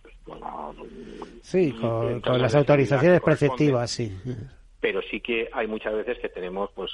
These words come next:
Speaker 1: casos de Estados Unidos, casos de Latinoamérica, pues, igual que nosotros, ¿eh? Nosotros hay veces, por ejemplo, en Canadá, con el Hopkins Hospital, pues hay veces que también mantenemos sesiones de casos determinados,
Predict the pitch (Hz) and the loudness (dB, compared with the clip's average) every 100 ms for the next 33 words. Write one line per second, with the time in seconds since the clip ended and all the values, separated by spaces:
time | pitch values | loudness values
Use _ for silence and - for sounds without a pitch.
0 | - _ 107 98 - 98 95 95 - 98 | -14 _ -2 -2 -4 -6 -4 -6 -4 -2
1 | 90 110 127 123 120 117 - 117 - 95 | -2 -4 -6 -4 -4 -6 -4 -4 -4 -8
2 | 90 95 90 - 92 104 101 95 - 139 | -10 -6 -6 -6 -6 -4 -4 -6 -8 -12
3 | - 113 202 - - 185 - 190 131 123 | -6 -4 -4 -4 -8 -6 -8 -8 -8 -8
4 | 104 113 107 110 - 135 - - 92 98 | -8 -6 -4 -4 -6 -10 -12 -20 -18 -12
5 | 90 - 85 87 104 113 - - - - | -12 -12 -14 -6 -4 -4 -6 -20 -20 -20
6 | - - 104 101 101 - 127 110 110 113 | -20 -14 -10 -8 -8 -8 -8 -6 -4 -4
7 | 107 107 98 98 - - - 127 - 120 | -4 -8 -8 -12 -18 -20 -8 -8 -8 -8
8 | 127 131 - - 95 - - - - 87 | -8 -8 -10 -10 -8 -8 -8 -10 -12 -8
9 | 98 113 104 175 - 101 95 - - - | -4 -4 -4 -8 -10 -8 -8 -10 -16 -12
10 | - - - - 120 113 113 131 127 101 | -12 -10 -6 -6 -4 -4 -4 -6 -4 -6
11 | - - 95 113 104 104 101 95 98 127 | -8 -6 -6 -4 -6 -6 -8 -8 -6 -4
12 | 127 | -4